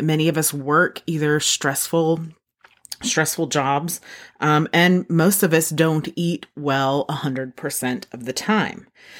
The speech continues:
So what a supplement does, it, well, there's a couple things. If you're not actively treating something with supplements, what a baseline supplement does is prevent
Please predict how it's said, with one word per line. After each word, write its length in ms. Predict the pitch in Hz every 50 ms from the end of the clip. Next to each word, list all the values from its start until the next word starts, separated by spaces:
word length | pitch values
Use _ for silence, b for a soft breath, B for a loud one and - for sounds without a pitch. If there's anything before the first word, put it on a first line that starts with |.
| B B
So 200 | B - - 214
what 160 | 196 220 220
a 40 | 202
supplement 680 | 190 - - 262 302 330 - 330 247 202 - 117 147 147
does, 520 | 185 185 160 135 131 127 123 147 160 - 185 185 B B 214 B _ _ _ _ -
it, 260 | 185 175 165 - 175
well, 180 | 190 180 - -
there's 160 | 175 185 160
a 60 | 180 -
couple 220 | - 196 190 160
things. 280 | - 131 - 240 240 -
If 160 | - 208 -
you're 120 | 269 262 254
not 180 | 247 226 - -
actively 360 | 160 175 - 190 165 165 147
treating 380 | - - - 160 156 165 180 170
something 340 | - 202 202 190 214 208 202
with 80 | 202
supplements, 520 | - - 214 - 214 214 220 220 208 - -
what 120 | 185 165
a 40 | 151
baseline 760 | 127 - 147 147 175 190 - - 185 175 175 170 170 170 170 B B B B B B
supplement 560 | - - 180 165 - 156 151 143 - - 143 135
does 420 | 160 156 147 135 127 135 131 - B B B B B -
is 380 | 160 165 160 156 160 151 -
prevent 1080 | - _ - - - 175 165 156 147 139 147 170 226 247 202 214 262 320 - - -